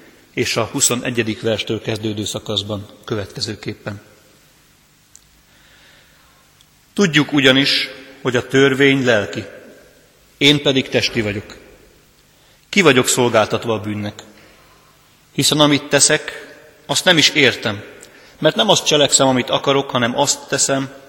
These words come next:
amit gyűlölök. Azt a törvényt találom tehát magamban, hogy miközben a jót akarom tenni, csak a rosszat tudom cselekedni.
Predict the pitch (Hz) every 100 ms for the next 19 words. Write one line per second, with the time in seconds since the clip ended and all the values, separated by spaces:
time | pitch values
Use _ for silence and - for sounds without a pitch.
0 | - - _ 123 117 101 113 107 104 101
1 | - - - _ _ _ _ _ _ _
2 | _ _ _ _ - _ _ - 165 -
3 | - 139 131 127 113 131 127 117 113 123
4 | 113 107 120 117 123 123 135 143 - -
5 | - - - - - _ 139 139 135 139
6 | 127 131 131 135 190 180 147 135 120 -
7 | 143 151 156 165 - - - - _ _
8 | - 135 165 165 - 120 120 113 107 113
9 | 104 110 101